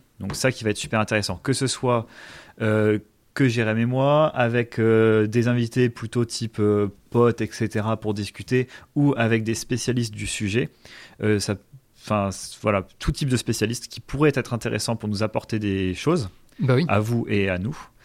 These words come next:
Speaker 1: Euh, voilà, donc c'est ça, euh, ça qui est cool, et ça nous laisse le temps de préparer ça sans se mettre une pression. Vous n'aurez pas une date précise tant qu'on n'aura pas tourné les épisodes, et cetera.
Speaker 2: C'est ça.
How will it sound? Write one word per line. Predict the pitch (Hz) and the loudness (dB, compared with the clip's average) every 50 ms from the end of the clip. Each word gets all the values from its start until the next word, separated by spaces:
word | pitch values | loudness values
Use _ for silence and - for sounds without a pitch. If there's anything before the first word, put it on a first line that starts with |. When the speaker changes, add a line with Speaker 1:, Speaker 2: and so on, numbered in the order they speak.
| - - - - - - - - - | -20 -20 -20 -20 -20 -20 -18 -10 -6
Speaker 1:
Euh, | 98 95 95 95 95 95 95 95 - - - - 101 | -2 0 2 2 2 2 0 0 -2 -2 -2 -2 -2
voilà, | 95 107 101 95 | 0 2 2 2
donc | - - 104 101 | 0 -2 -4 -4
c'est | - - | -4 -4
ça, | 107 - 131 139 135 123 | -2 2 4 4 4 4
euh, | 110 101 98 95 101 98 | 4 2 2 0 -2 -4
ça | - - - | -4 -6 -6
qui | - - 107 | -4 -4 -4
est | |
cool, | 98 - 196 190 | -2 -2 -2 -2
et | |
ça | - - | 0 0
nous | 113 110 | 0 0
laisse | 117 127 120 - | 0 -2 -2 -2
le | - 117 | -4 -4
temps | 113 - - 139 143 147 - _ _ _ _ _ _ _ _ _ _ - | -4 -2 -4 -2 -2 -4 -6 _ _ _ _ _ _ _ _ _ _ -10
de | 95 107 117 | -4 -4 -4
préparer | 110 - - 113 - 113 107 107 110 | -4 -2 -6 -4 -2 -2 -2 -2 -2
ça | 101 - 110 110 120 135 - _ - - - - | -2 0 0 0 0 0 -4 _ -20 -20 -18 -12
sans | - - 127 127 | -6 -4 -2 -2
se | 120 - | -2 -2
mettre | - 120 113 - | -4 -6 -6 -4
une | 117 110 | -6 -8
pression. | - - 120 110 - 123 120 | -6 -4 -6 -4 -2 -4 -4
Vous | 120 107 98 | -4 -2 0
n'aurez | 117 117 | 0 2
pas | 117 135 135 | 2 2 2
une | 135 127 | 2 2
date | 117 127 120 - - | 0 0 -2 -2 -8
précise | - - 120 117 - - 131 127 127 - | -6 -4 -4 -2 -2 -4 -4 -4 -4 -2
tant | - 117 | -4 -4
qu'on | 110 - 113 | -4 -2 -2
n'aura | 104 104 101 104 101 | -2 -2 -2 -2 0
pas | - 113 | 0 -2
tourné | 110 - 113 113 113 110 | -2 -2 -4 -2 -2 0
les | 110 113 107 107 | 0 0 -2 -2
épisodes, | 110 101 - - 113 110 107 | -4 -6 -4 -2 -2 0 0
et | 95 101 | -2 -4
cetera. | - - 98 | -6 -6 -2
Speaker 2:
C'est | - - | -2 0
ça. | 98 120 131 113 127 | 2 2 2 2 2